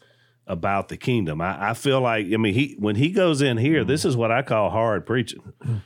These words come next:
Speaker 2: Yeah, but it, and I was just gonna make the point that a lot of people say, "Well, if, you know, if I just could see a miracle or if God would whisper to me, then I would change." And not necessarily. I mean, they got the miracles and they just dismissed them because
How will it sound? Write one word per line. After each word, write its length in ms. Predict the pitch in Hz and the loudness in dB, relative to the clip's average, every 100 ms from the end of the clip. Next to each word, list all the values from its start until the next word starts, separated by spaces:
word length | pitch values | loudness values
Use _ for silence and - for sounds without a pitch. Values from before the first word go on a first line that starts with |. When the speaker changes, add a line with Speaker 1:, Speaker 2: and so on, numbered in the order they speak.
| - - - | -12 -20 -2
Speaker 2:
Yeah, 200 | 214 147 | 2 2
but 160 | 98 110 | 2 -2
it, 180 | 113 - | -2 -4
and 180 | 120 110 | -4 -2
I 100 | 113 | -2
was 160 | 135 127 | -2 -2
just 180 | 101 - | -4 -4
gonna 140 | 120 | -2
make 220 | 113 110 | -2 -2
the 80 | - | -6
point 320 | 95 123 113 | -6 -4 -4
that 120 | 101 101 | -4 -4
a 40 | |
lot 180 | 113 113 | -2 -2
of 80 | - | -4
people 180 | 107 92 | -8 -6
say, 140 | 107 | -4
"Well, 200 | 104 120 | -2 0
if, 180 | 110 - | -2 -4
you 140 | 127 | -4
know, 80 | 123 | -4
if 100 | 104 | -4
I 80 | 117 | -6
just 300 | 107 - - _ | -8 -12 -16 _
could 160 | 101 | -14
see 180 | - 135 | -6 -2
a 80 | 117 | -2
miracle 520 | 98 107 104 95 104 | 0 -2 -2 -4 -4
or 220 | 101 95 | -2 -2
if 120 | 90 - | -4 -6
God 300 | 107 107 95 | -2 -2 -4
would 160 | 95 | -6
whisper 340 | 113 104 - 95 | -4 -6 -8 -10
to 180 | - | -8
me, 140 | 101 98 | -6 -4
then 160 | 110 | -2
I 120 | 120 107 | 0 -2
would 180 | 92 | -4
change." 480 | - 104 95 90 85 | -4 -4 -4 -6 -12
And 160 | - - - - _ | -16 -16 -20 -20 _
not 140 | 135 156 | -6 -2
necessarily. 680 | 156 131 - 143 107 92 95 _ _ _ _ _ - | 0 -2 -2 0 0 -4 -10 _ _ _ _ _ -6
I 60 | |
mean, 160 | 110 95 | -2 0
they 160 | 131 | 0
got 240 | 131 139 - | 2 0 0
the 60 | 98 | -4
miracles 640 | 98 95 - 101 98 - _ _ _ | -2 -2 -4 -10 -10 -18 _ _ _
and 380 | 104 101 92 87 - _ _ _ _ | -6 -4 -4 -8 -14 _ _ _ _
they 240 | - 101 107 | -6 -2 -2
just 420 | 107 104 - - | 0 -2 -4 -8
dismissed 540 | 98 107 - 131 147 - | -6 -4 0 0 0 -2
them 160 | 101 98 | -4 -2
because 600 | 95 - 107 98 - | -4 -2 -2 -2 -4